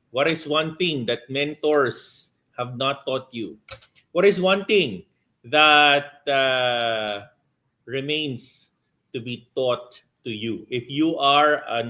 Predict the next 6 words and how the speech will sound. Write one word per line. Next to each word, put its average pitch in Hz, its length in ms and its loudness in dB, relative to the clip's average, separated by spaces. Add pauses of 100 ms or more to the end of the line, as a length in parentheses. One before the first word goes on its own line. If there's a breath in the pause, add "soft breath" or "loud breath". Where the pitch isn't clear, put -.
elite 156 400 -4
university 156 560 -4 (160)
graduate, 151 800 2 (320 soft breath)
if 104 160 -6
you 143 400 0
are 135 800 2